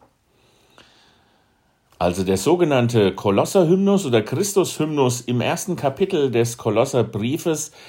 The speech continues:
ist in den Versen fünfzehn bis zwanzig ausgesagt. Ich werd's gleich mal vorlesen. Dieser Ausschnitt ist für die Theologie besonders wichtig, denn darin sehen wir die erste Form,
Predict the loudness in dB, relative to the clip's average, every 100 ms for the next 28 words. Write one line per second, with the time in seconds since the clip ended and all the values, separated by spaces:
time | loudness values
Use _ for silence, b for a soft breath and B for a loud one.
0 | B B B 0 0 -4 -2 0 0 -2
1 | -2 0 0 0 0 2 2 0 -2 -6
2 | -8 -4 -2 -2 -4 -6 -10 -2 0 0
3 | -4 -4 -4 0 0 0 -2 -8 -2 -2
4 | -2 -6 -6 -6 -6 -6 -6 -4 -6 -6
5 | -8 -10 -8 -10 -12 -20 _ _ B B
6 | B -4 0 2 4 2 2 -2 0 -4
7 | -2 -4 -4 -2 0 0 -2 -2 0 2
8 | 0 0 -2 -2 -4 -6 -4 -8 -4 -4
9 | 2 2 4 0 -2 -4 -2 -2 2 0
10 | 0 B -4 -4 -2 -2 -2 -4 -4 -4
11 | 0 -2